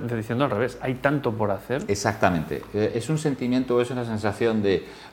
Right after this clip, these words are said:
Speaker 2: a ver, ya he alcanzado un nivel determinado de madurez personal y profesional y de habilidades de andar por la vida, que cuando, eh, piensas en la cantidad de posibilidades que hay en el universo, dices, "Yo puedo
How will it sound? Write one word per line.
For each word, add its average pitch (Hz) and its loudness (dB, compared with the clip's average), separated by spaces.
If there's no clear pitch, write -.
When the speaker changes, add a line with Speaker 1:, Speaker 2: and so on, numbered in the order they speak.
Speaker 2:
a 87 2
ver, 90 4
ya 95 4
he 107 4
alcanzado 92 2
un 104 0
nivel 85 2
determinado 87 0
de 95 -2
madurez 117 -2
personal 87 0
y 71 -6
profesional 82 0
y 78 2
de 73 0
habilidades 73 2
de 76 -8
andar 71 -4
por 110 -2
la 110 -2
vida, 120 -2
que 92 -2
cuando, 87 -2
eh, 82 -4
piensas 104 -4
en 101 0
la 92 2
cantidad 90 0
de 117 0
posibilidades 110 -2
que 92 -6
hay 95 -2
en 101 -6
el - -6
universo, 107 -4
dices, 82 -2
"Yo 82 0
puedo 104 2